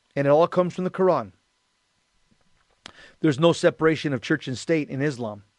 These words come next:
In my estimation, the religious component of Islam is a deception and a pretense for all the other components. But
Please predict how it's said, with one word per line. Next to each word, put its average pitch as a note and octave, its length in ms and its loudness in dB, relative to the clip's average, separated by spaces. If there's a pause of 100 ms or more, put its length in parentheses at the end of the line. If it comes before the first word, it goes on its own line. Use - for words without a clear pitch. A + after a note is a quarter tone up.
(1400)
In D#3+ 160 0
my G3 220 4
estimation, F3 760 0
the D#3 420 -2
religious D3 500 0
component D#3+ 720 0 (480)
of D3+ 220 4
Islam F3 580 2
is C#3+ 180 -4
a D3 60 -2
deception D3 840 0 (440)
and D#3 140 2
a D3 60 0
pretense F3 640 2
for D3 260 0
all F#3 320 6
the F3+ 260 -6
other D3+ 360 2
components. C3+ 1040 -6 (2250)
But F3 360 4